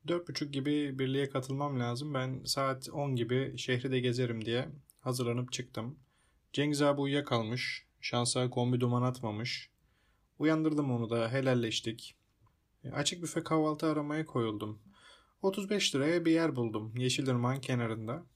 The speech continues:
Girdim. Kahvaltılıkların olduğu yerde çalışan kimse yok. Kendinle baş başasın. Öyle imalı gözlere maruz kalmadan rahat rahat dolduruyorsun tabaklarını.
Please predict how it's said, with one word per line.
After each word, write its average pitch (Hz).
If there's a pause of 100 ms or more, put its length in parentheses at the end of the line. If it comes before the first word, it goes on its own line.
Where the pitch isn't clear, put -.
(260)
Girdim. 151 (640)
Kahvaltılıkların 185
olduğu 180
yerde 175
çalışan 165
kimse 175
yok. 123 (380)
Kendinle 190
baş 180
başasın. 123
Öyle 143
imalı 156
gözlere 151
maruz 147
kalmadan 139
rahat 180
rahat 151
dolduruyorsun 139
tabaklarını. 110